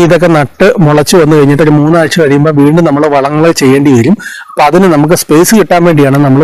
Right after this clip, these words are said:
ഗ്രോ ബാഗിന്റെ പകുതി വരെ ഫില്ല് ചെയ്താൽ മതി എന്ന് പറയുന്നത്. ആ, നമ്മളിപ്പോ ആ ഫില്ല് ചെയ്തതിന്റെ മുകളിലേക്ക് ശകലം വെള്ളം ഒഴിച്ചു കൊടുക്കുക.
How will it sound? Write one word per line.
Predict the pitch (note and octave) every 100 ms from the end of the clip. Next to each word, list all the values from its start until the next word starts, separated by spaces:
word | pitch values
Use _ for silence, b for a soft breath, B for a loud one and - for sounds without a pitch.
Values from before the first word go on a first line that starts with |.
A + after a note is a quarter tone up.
| D#3+
ഗ്രോ | C#3 C3
ബാഗിന്റെ | C#3 D3 G#3+ - E3
പകുതി | D3+ F3
വരെ | D#3 D#3
ഫില്ല് | - D3 D#3+
ചെയ്താൽ | - C#3 D3+ D3+
മതി | C3
എന്ന് | C#3 B2+
പറയുന്നത്. | A#2+ A#2 C3 C#4 - _ _ -
ആ, | D3+
നമ്മളിപ്പോ | C#3 D3 D3+ E3
ആ | D#3+ D#3
ഫില്ല് | - E3+ F#3+
ചെയ്തതിന്റെ | E3 D#3+ E3+ A#3 - _ _ E3+
മുകളിലേക്ക് | D#3 E3+ F#3+ F3+ F3
ശകലം | D#3+ D#3
വെള്ളം | C#3+ E3+ E3+
ഒഴിച്ചു | C3 D3
കൊടുക്കുക. | A2 G#2 C#3+